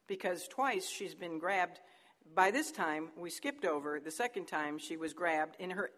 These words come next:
late eighties by another guy, the king of Gerar. <laughs> and thrown into his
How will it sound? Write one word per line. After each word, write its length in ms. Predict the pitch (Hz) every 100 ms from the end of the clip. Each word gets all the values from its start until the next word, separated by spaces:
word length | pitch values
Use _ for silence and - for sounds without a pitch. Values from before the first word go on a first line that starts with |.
| -
late 320 | 196 226 302 294
eighties 600 | 269 233 190 160 185 - - - - -
by 160 | 180
another 400 | 180 175 262 277
guy, 500 | 202 170 151 147 160 196
the 60 | -
king 300 | - 247 240
of 160 | 196
Gerar. 640 | 190 190 214 175 165 247 -
<laughs> 160 | - 381 - - -
and 140 | 220 208
thrown 300 | 226 233 226
into 320 | 214 208 190 - - -
his 380 | 294 277 220